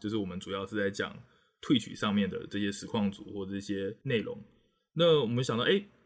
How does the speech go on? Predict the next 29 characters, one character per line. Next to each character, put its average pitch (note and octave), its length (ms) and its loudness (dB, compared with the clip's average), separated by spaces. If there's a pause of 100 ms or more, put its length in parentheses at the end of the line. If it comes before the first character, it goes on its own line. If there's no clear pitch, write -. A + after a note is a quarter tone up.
(120)
那 G3+ 100 6
YouTube G3 480 6
看 D#3 160 4
起 A#2 60 2
来 A2 80 4
跟 B2 100 4
Twitch B2 200 4
的 G2+ 80 4
风 C3 200 2
格 A2 160 4
很 F2+ 160 -6
不 G#2 220 -2
一 G2+ 40 -4
样， G#2 200 -4
但 D#3+ 100 8
是 D#3+ 60 6
它 F3 160 6
同 D3+ 240 4
时 A2 320 -2 (420)
又 E3+ 140 8
有 G#2+ 80 6
这 B2 100 2
些 B2 100 6
创 B2 220 0
作 B2 140 2
者 G2+ 80 -4
在 G2 100 0
上 G#2+ 260 2
面 A2+ 360 2